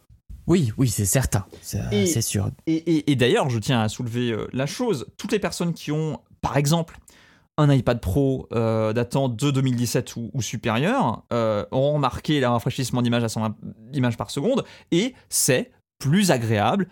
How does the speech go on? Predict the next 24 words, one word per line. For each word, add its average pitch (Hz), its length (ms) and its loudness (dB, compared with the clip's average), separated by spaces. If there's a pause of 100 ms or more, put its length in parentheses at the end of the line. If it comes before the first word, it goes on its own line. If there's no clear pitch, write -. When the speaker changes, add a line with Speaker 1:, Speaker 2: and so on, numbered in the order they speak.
(140)
Speaker 2:
que 156 80 2
soixante 147 300 -2
images 123 200 0
par - 140 -4
seconde. 110 340 -2 (260)
Quand 139 180 -2
on - 20 2
regarde 180 160 2
un 165 60 0
écran 156 180 -4
soixante 151 240 -10
images 139 220 -6
par 139 100 -4
seconde, 156 300 -6
enfin, 151 160 -2 (180)
la 156 720 -2
transition 185 920 0
et 156 320 4
le 127 160 4
confort 190 480 0 (320)
est 190 320 2 (240)
équivalent, 151 640 2
je 117 100 0
trouve, 147 560 0